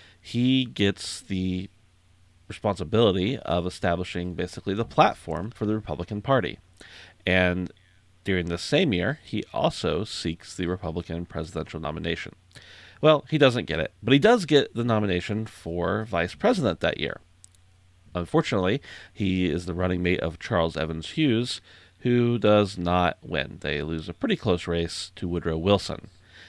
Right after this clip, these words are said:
and Thomas Marshall. So, uh, this is, you know, kind of a disappointing, uh, turn of events for him and basically the end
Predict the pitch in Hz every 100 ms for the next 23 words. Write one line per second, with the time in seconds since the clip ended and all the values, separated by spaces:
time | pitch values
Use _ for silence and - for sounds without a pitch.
0 | - - 90 82 62 - 82 82 - -
1 | - - - 117 71 - - - - _
2 | 87 85 80 _ _ _ _ _ _ _
3 | _ _ _ _ _ - 113 - - -
4 | 92 92 92 90 - - - - 127 135
5 | 104 104 95 98 - - - 90 92 95
6 | 95 - 87 87 90 92 113 101 95 98
7 | 98 - 92 90 95 92 90 90 151 147
8 | - 113 104 98 90 87 90